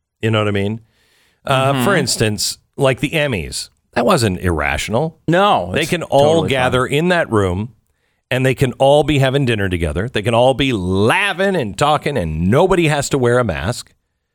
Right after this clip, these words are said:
Speaker 1: because they're entertainers. Now, where do you find, where do you find that to be irrational?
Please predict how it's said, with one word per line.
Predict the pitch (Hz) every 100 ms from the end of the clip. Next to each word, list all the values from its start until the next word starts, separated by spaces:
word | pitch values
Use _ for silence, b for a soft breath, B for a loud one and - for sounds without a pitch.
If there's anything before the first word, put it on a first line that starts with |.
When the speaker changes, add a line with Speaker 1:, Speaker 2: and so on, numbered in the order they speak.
| _ _
Speaker 1:
because | 151 - 170
they're | 175 170
entertainers. | 156 - 202 208 147 76 - - _ _ _ _ _ _ _ _ _ _ -
Now, | 139
where | 147 165 190
do | 180
you | 160
find, | 151 143 143 139 135 117 b b b b b b _ _
where | 139 175
do |
you | 208
find | - 160 123
that | 95 139 - -
to | 95
be | 98
irrational? | 95 85 123 170 - - - -